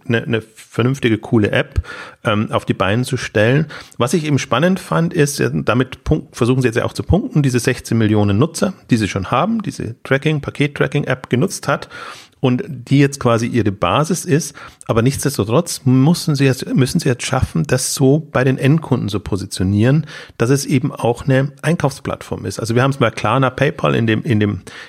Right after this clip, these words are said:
in dem Payment-Bereich haben wir's auch durchdekliniert. Also es ist eine ähnliche Herausforderung. Die kommen halt dann über ein Checkout dann <laughs> raus, versuchen das rüberzunehmen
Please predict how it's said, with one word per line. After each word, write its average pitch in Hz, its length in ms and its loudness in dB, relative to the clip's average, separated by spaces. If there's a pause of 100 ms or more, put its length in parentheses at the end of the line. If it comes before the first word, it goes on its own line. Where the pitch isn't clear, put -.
(100)
in 113 140 -2
dem 101 160 -2
Payment-Bereich 120 800 0
haben 110 80 0
wir's - 340 -8
auch - 200 -2
durchdekliniert. 147 1000 0
Also 120 240 -2
es 113 160 -8
ist 131 240 -6
eine 120 160 -4
ähnliche 143 320 0
Herausforderung. 117 840 0 (240)
Die 120 80 -2
kommen 143 280 0
halt 135 200 0
dann 127 100 0
über 123 140 0
ein 107 80 2
Checkout 147 960 -2 (180)
dann 139 320 0 (180)
<laughs> - 200 -6
raus, 135 240 0
versuchen 127 300 2
das 117 120 -4
rüberzunehmen 143 800 2